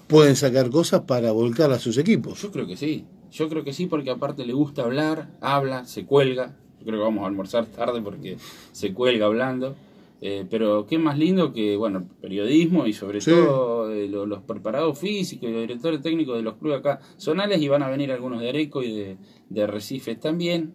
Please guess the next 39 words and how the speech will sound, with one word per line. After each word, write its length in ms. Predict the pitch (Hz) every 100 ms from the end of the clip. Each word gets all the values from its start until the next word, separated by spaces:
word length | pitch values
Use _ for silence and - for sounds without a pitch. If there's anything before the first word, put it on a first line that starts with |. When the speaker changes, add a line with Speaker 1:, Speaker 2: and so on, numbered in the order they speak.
| -
Speaker 2:
eh, 100 | -
va 140 | - 101
a 20 |
haber 160 | 101
que 140 | 110 92
acreditarse, 800 | 92 107 123 135 170 170 196 233 - - - _ -
este, 840 | 104 92 - 110 104 101 95 95
lo 180 | - 107
puedan 300 | 104 143 123
tener, 320 | 110 160 185
¿viste? 260 | 98 95 98
Speaker 1:
Ujú. 200 | 104 139
Speaker 2:
Es, 300 | 139 139 -
es 180 | 139 -
una 140 | 160
linda 260 | 147 165 123
charla. 260 | - 92 -
Speaker 1:
Sí, 220 | 170 190
sí, 180 | 151 147
además 280 | 117 120 110
una 160 | 113
personalidad 640 | 101 101 120 113 110 131 139
muy 140 | 135
importante 460 | 160 113 117 147 117
del 40 | 107
Speaker 2:
Sí. 80 | 120
Speaker 1:
fútbol 260 | 113 98 85 -
local. 340 | 104 113 123 - - - - _
Te 120 | 156
decía, 400 | 160 156 160 120
se 120 | - 139
viene 220 | 196 185
River 260 | 175 170
Boca. 340 | 139 107 95 85
Speaker 2:
Sí. 220 | - 104 90 - - _ _ _ _ _
Speaker 1:
Independiente 560 | - 147 151 147 175 226
está 260 | - 131 120 - - _ _ _ _ _ -
expectante, 600 | 107 - 123 151 160 156
bueno, 320 | 156 120 98